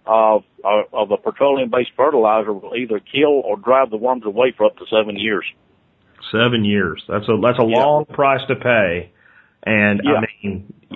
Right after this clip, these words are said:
Speaker 2: talk about fertility. I mean, a worm is nothing but a fertility machine.
Speaker 1: Yeah, exactly.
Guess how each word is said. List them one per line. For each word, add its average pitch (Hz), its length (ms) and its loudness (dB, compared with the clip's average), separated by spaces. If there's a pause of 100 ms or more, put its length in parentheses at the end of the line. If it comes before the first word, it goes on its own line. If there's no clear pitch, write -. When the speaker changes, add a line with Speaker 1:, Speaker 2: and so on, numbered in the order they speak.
(640)
Speaker 2:
talk 160 200 2
about 147 280 2
fertility. 131 640 0
I 101 60 -4
mean, 113 180 -2
a 123 220 0
worm 143 340 0
is 120 120 0
nothing 127 340 0
but 123 160 2
a 107 100 -2
fertility 113 540 0
machine. 95 600 -4 (800)
Speaker 1:
Yeah, 165 180 2 (280)
exactly. 117 460 -2